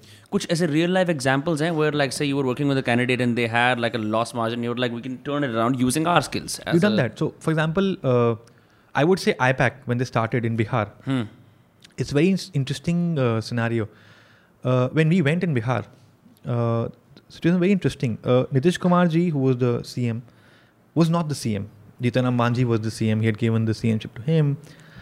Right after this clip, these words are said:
Speaker 2: A revolt had happened and, you know, when we went on ground, and I'm a very pe-, I'm, I'm a people's person. I love talking. So, सबसे, uh, interesting ca-, capital कहाँ से मिलता है? पनवाड़ी, चाय वाला।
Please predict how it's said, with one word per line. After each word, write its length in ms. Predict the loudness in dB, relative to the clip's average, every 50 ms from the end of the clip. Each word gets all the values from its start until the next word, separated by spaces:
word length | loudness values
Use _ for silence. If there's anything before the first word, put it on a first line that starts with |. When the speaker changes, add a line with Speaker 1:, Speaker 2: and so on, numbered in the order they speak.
| -20 -20 -20 -20 -20 _ _ _ _ _ _ _ 0
Speaker 2:
A 40 | 2
revolt 300 | 2 4 4 4 4 4
had 120 | 2 0 0 -2
happened 500 | -2 -2 -2 -2 -2 0 -2 -2 -4 -4 -4
and, 100 | -6 -6
you 80 | -6 -8
know, 120 | -8 -10 -12 -16 -20 -20 _ _ _ _ _ _ _ _ _ _ _ _ _ _ _ _ _ _ _ _ _ _ _ _ _ _ -2 0
when 120 | 2 2 4
we 100 | 2 2
went 260 | 2 0 0 0 0
on 120 | 0 0 0
ground, 400 | 0 0 -2 -2 -4 -6 -8 -12 -18 -20 -20 -20 _ _ _ -4
and 80 | -2 0
I'm 80 | 2
a 20 | 4
very 160 | 4 4 2
pe-, 120 | 0 -2 -2
I'm, 180 | -2 -2 -2 0
I'm 80 | 0 0
a 60 | 2
people's 320 | 2 2 2 2 0 0 0
person. 320 | 0 0 0 0 -4 -6 -4 -2
I 60 | 0
love 360 | 2 2 2 2 0 0 0
talking. 360 | -2 -2 -2 -2 -4 -8 -10 -12 -16 -20
So, 180 | -6 -2 0 0 0 0 -2 -8 -20 _ _ _ _ _ _ _ _ _ _ _ _ _ _ _ _ _ _ _ _ _ _ _ _ _ _ _ _ -18 -4 -2
सबसे, 260 | -2 0 2 0 0 0 -2 -4
uh, 80 | -6 -2 -2 0
interesting 340 | 2 2 0 2 0 0 0
ca-, 140 | -2 -4 -10 -12 -20 -4 0
capital 340 | 0 0 2 2 0 0
कहाँ 180 | 2 2 0 0
से 100 | 0 2
मिलता 260 | 2 2 2 2 2
है? 60 | 0 2 0
पनवाड़ी, 420 | 0 0 0 -2 -2 -2 -4 -6 -6 -10 -12 -14 -14 -14 -10 -8
चाय 220 | -8 -4 -2 -2
वाला। 260 | -2 0 -2 -4 -6